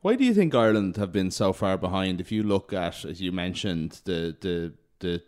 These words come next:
the three British teams are, are all there. France are there. All the top Southern Hemisphere teams are there, as well as, like, Fiji and Kenya, who is probably the number one, um, form of rugby for.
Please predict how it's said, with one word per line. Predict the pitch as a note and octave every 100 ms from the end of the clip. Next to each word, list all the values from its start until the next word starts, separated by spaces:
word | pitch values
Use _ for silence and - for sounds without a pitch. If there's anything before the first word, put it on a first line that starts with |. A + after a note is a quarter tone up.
| _
the | F2+
three | - G#2
British | F2+ F2+ E2+ F2
teams | - F2+ F2+ F2
are, | F2+ F2 - - _
are | - F#2
all | F#2+ F#2
there. | F#2+ F2+
France | F2+ G#2+ F2 F2+ -
are |
there. | F2 F#2 F2+
All | F2+ F2
the | F2
top | - F#2
Southern | - G2 F#2
Hemisphere | F#2 F#2 F2+ F#2+ F#2
teams | G2+ F#2 F2+
are |
there, | F2+ F#2
as | E2+ F#2
well | G2+ G2+
as, | F#2+ F2+ -
like, | F#2 F2 - -
Fiji | - A#2+ G#2 F2+ G2+
and | F#2+
Kenya, | G#2+ G2+ F#2+ F#2
who | F2 F#2
is | E2+
probably | G#2 F#2 G2
the | F#2
number | F#2 F#2+ F#2+
one, | F#2 F#2+ G2 F#2 E2+ - _ _ -
um, | F#2+ F2+ F2 E2+ E2+ E2+ -
form | - G#2+ F#2
of |
rugby | F2+ F#2+ G2 F2+
for. | - G2+ F#2+ F2